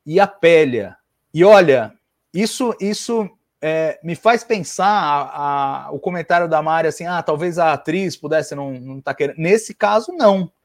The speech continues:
Porque nesse caso, eu achei, gente, muito mal utilizada. Ela tá lá,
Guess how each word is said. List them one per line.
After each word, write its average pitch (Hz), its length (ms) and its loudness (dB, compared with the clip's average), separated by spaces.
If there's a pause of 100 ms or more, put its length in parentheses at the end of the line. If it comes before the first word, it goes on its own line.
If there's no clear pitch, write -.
(180)
Porque - 160 -2
nesse 220 280 0
caso, 214 400 0
eu 247 240 4
achei, 226 400 -2
gente, 156 420 -8 (100)
muito 196 580 -4
mal 240 240 4
utilizada. 247 640 0
Ela 165 120 4
tá 269 260 6
lá, 254 360 6